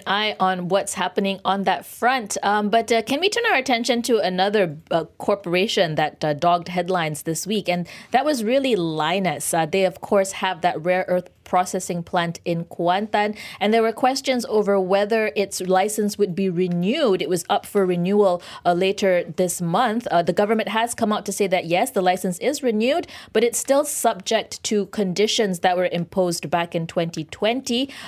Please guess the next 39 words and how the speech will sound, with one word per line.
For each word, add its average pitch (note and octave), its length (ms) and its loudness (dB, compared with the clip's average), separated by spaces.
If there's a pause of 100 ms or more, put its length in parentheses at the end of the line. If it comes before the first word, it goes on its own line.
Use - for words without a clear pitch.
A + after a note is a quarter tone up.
(100)
Uh, F3+ 100 2
two A3+ 180 2
of G3 140 4
them G3+ 140 4
include F#3+ 520 2
uh, - 180 0
ensuring F#3 560 0
that D#3+ 200 0
there's E3+ 200 2
a E3+ 100 0 (180)
per-, F#3+ 120 0
per-, F#3 280 -2
uh, D#3+ 180 0
facility G#3 720 0
to F3+ 100 -6
dispose G3 640 2
of D#3 200 -2
waste E3+ 400 0
that F3 120 0
has E3+ 160 -2
been E3+ 160 -4
created E3+ 320 -6
since E3 160 -10
twenty D#3+ 280 -8
twelve, G#3 360 0 (260)
and A#3+ 140 2
also C#4 460 4
to, B3 300 2
uh, G3+ 140 4
move G3+ 500 2
their G3 140 4
cracking G#3 460 -4
and F3 160 -4
leaching G3 320 -2
facility G3+ 680 0 (120)
outside G3 480 0
of E3 140 -2
the D#3+ 80 -4
country. B3 560 -2